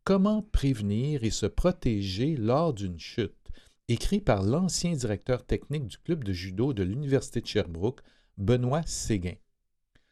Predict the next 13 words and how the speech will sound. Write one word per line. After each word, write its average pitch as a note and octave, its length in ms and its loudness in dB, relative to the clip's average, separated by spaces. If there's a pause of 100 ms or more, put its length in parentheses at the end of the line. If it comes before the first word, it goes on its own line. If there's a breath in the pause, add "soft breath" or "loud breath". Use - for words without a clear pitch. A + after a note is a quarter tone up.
(320)
Au A#2 100 2
programme C3+ 560 2
depuis G2 320 -4
l'an B2+ 260 0
dernier, F#2+ 560 0 (320 soft breath)
le A#2 140 2
cours A3 280 4
a A#2 120 6
attiré A2+ 580 2 (260 loud breath)
neuf C3 380 -2
participants - 720 -2 (100)
âgés G#2+ 440 2
de G#2+ 280 0